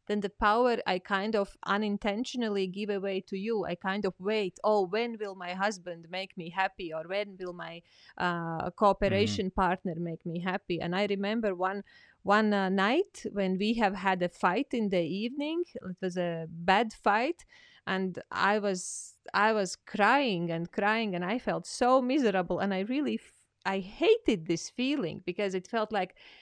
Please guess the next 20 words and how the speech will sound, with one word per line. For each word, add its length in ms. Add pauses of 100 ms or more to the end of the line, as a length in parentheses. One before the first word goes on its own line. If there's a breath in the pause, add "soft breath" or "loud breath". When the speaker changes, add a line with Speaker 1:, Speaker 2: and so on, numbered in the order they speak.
(220 loud breath)
Speaker 1:
no 180
matter 400
what 220
I 180
do, 240 (460)
like, 200 (320)
I'm, 460
I'm 240
in 100
Speaker 2:
Mm. 40
Speaker 1:
this 180
big 240 (200)
trouble, 760
and 420
you, 400
you, 320
you 220
don't 400
keep 320
your 220